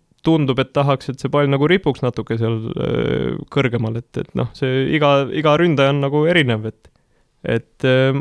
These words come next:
ma ei kujuta ette jah, kas see nagu pikkustest on, et pigem see on sihuke individuaalne klapp, mis nagu iga mängijaga tekib, et.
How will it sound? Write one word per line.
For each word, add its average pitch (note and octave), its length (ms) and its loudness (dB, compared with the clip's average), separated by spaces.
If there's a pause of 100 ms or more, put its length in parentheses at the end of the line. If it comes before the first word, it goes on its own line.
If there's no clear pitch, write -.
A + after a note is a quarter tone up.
(160)
ma - 240 -4
ei F#3 140 0
kujuta G3+ 320 0
ette - 240 -4
jah, E3+ 80 -2
kas - 220 -8
see C#3+ 80 -8
nagu C3+ 180 -6 (160)
pikkustest - 720 -4
on, A2+ 160 0
et G#2+ 120 -6
pigem C3 280 0
see B2+ 160 0
on B2 80 -2
sihuke B2+ 380 -2 (100)
individuaalne C3+ 580 0
klapp, D#3+ 300 -4
mis A#2 200 -10
nagu A2+ 340 -8
iga A#2+ 260 -6
mängijaga A2+ 420 -6
tekib, C3 360 -12
et. - 180 -20